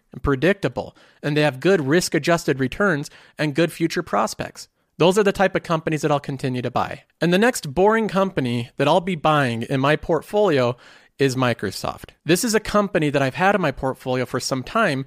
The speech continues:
but I'm investing more and more into this company, growing my stake in it, and I want to explain why. First of all, just on the surface level, Microsoft is a dividend-paying company. They've been paying dividends for over a decade. They continually raise their dividend by ten percent per year,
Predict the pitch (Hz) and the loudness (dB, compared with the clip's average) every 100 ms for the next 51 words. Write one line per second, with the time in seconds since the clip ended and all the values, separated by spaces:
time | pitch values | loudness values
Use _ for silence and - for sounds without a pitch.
0 | - - - - 160 170 160 165 247 - | -12 -20 -16 0 2 2 2 2 0 0
1 | 233 156 180 170 160 151 - 180 208 214 | 0 2 2 2 2 2 0 0 -2 0
2 | 185 156 - 135 131 131 120 143 190 214 | -2 -2 -4 -6 -4 -6 -2 2 2 2
3 | 196 160 - 135 127 131 131 - - 143 | 0 -2 0 -2 0 -2 -4 -6 -2 0
4 | 143 170 175 170 - 147 127 113 95 76 | 2 2 0 -2 -2 -4 -4 -2 -4 -4
5 | 104 _ 269 285 233 190 160 196 247 214 | -10 _ 0 0 2 0 2 2 2 2
6 | - 160 135 123 131 123 127 170 208 196 | 2 0 0 0 0 0 0 0 0 -2
7 | - 170 - 139 131 120 151 160 139 - | 2 0 0 -2 -2 0 0 2 -2 -2
8 | 127 110 113 107 104 104 - - - 135 | -4 -2 -6 -4 -6 -6 -10 -10 -4 -4
9 | 127 208 208 170 147 143 139 - 139 175 | -2 0 0 0 0 0 -2 -4 -2 0
10 | 180 175 139 120 113 123 123 127 131 - | 0 2 0 0 -2 -4 -4 -4 -6 -4
11 | 196 226 214 147 165 208 190 139 127 123 | -4 0 0 2 2 2 2 0 0 -2
12 | 117 117 - 180 165 156 - 143 - 139 | -4 -4 -4 -6 -4 -4 -4 -6 -6 -6
13 | 131 208 185 151 | -4 0 2 0